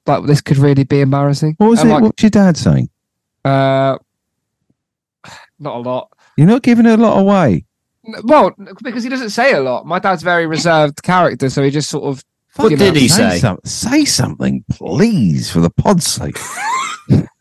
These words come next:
Speaker 1: It, no, I
Speaker 2: This
Speaker 1: mean, he
Speaker 2: could
Speaker 1: just,
Speaker 2: be
Speaker 1: he
Speaker 2: a
Speaker 1: just, he just understands, doesn't he? Like, like everyone does, everyone's frustrations. But it's, it's about trying to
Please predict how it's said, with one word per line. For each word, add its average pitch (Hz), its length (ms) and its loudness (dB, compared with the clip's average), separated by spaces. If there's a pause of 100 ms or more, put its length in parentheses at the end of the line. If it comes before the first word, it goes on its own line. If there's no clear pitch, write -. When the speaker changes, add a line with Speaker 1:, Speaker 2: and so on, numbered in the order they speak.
(680)
Speaker 1:
It, 220 480 -14
no, 269 280 0
I - 80 0
Speaker 2:
This 233 100 2
Speaker 1:
mean, 254 120 4
he 254 80 4
Speaker 2:
could - 100 0
Speaker 1:
just, - 80 0
Speaker 2:
be - 60 -6
Speaker 1:
he 254 40 2
Speaker 2:
a 254 40 2
Speaker 1:
just, 277 140 2
he 254 220 -2
just 254 160 -6
understands, 233 560 0
doesn't 180 160 -12
he? 160 80 -14
Like, 147 240 -12
like 156 160 -12
everyone 151 400 -10
does, 135 260 -10
everyone's 143 360 -4
frustrations. 143 760 0
But 135 120 0
it's, 143 260 0
it's 151 160 0
about 143 220 0
trying 139 260 0
to 135 160 2